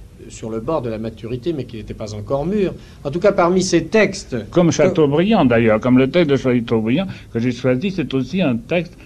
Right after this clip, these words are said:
Speaker 2: de jeune homme.
Speaker 1: Oui, et tout au moins d'homme jeune.
Speaker 2: D'homme jeune,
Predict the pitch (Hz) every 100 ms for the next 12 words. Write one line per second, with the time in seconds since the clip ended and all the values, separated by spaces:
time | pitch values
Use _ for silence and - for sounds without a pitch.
0 | - 110 107 110 120 180 170 95 87 85
1 | 135 156 - - - - 113 113 131 127
2 | 135 180 151 160 135 139 117 127 127 113
3 | 139 110